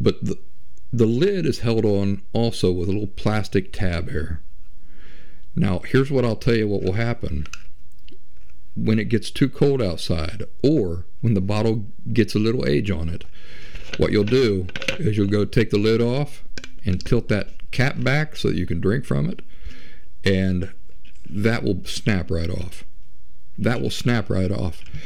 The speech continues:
And that's what happened here to the oldest bottle like this that I have, which I'll show you. Uh, that snapped right off. So what I had to do was I had to tie a string on there in place of that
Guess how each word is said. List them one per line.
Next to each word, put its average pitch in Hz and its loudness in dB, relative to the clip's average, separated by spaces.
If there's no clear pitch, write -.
And 101 2
that's 120 0
what 107 2
happened 110 2
here 98 2
to 101 2
the 95 2
oldest 98 0
bottle 95 2
like 95 0
this 78 2
that 71 0
I 82 0
have, - 0
which - 0
I'll 90 0
show 95 0
you. 85 0
Uh, 87 0
that 113 0
snapped - 0
right 87 0
off. - -2
So - 0
what 104 2
I 101 0
had 104 0
to 98 -2
do 117 4
was 85 -2
I 120 2
had 120 0
to 95 0
tie 90 0
a 90 0
string 110 2
on 82 0
there 85 0
in 82 -2
place 104 2
of 87 0
that 92 0